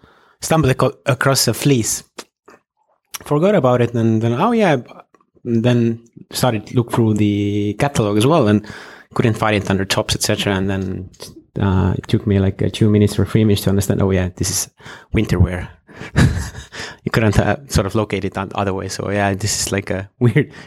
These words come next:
weird problem, uh, that, uh, it's, uh, especially with shops that have bigger catalogs, like, you just get lost. Uh, they're, they're, and it depends on, like, how much do you know the brand? Like, do you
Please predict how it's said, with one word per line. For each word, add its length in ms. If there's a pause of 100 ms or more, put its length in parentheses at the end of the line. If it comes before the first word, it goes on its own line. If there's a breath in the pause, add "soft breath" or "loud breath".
(100)
weird 280
problem, 560
uh, 300
that, 460
uh, 640 (580 soft breath)
it's, 280
uh, 240
especially 440
with 160 (260)
shops 500
that 140
have 180
bigger 240
catalogs, 640
like, 240
you 280 (120)
just 180
get 140
lost. 360 (340)
Uh, 580
they're, 220
they're, 320 (420 loud breath)
and 180
it 120
depends 360
on, 120
like, 120
how 160
much 260
do 80
you 60
know 160
the 120
brand? 580 (100)
Like, 280 (300)
do 120
you 400